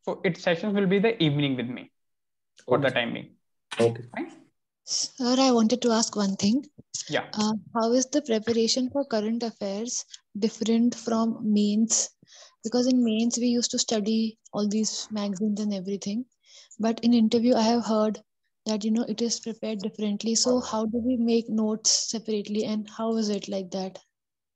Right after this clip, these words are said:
Speaker 1: Okay, fine. Uh, so it's not like that you have to make notes separately or something like that. You have all the notes at your disposal as well. Yes, but certain keywords, you can note it down or jot it down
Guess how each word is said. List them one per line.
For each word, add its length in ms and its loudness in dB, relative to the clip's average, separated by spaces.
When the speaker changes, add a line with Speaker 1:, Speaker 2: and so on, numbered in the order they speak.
Speaker 1:
Okay, 260 -2
fine. 320 -8
Uh, 220 0
so 280 -2
it's 180 -4
not 220 0
like 180 2
that 160 -2
you 60 0
have 240 -2
to 320 -2
make 320 -2
notes 460 -2
separately 720 0
or 160 4
something 420 -8
like 180 -2
that. 160 0
You 140 4
have 200 0
all 160 0
the 80 0
notes 300 -4
at 120 -4
your 120 0
disposal 580 -2
as 180 0
well. 200 0
Yes, 300 0
but 420 -4
certain 360 -2
keywords, 680 0
you 180 0
can 260 2
note 300 2
it 140 -2
down 200 0
or 80 0
jot 280 0
it 100 -4
down 260 -4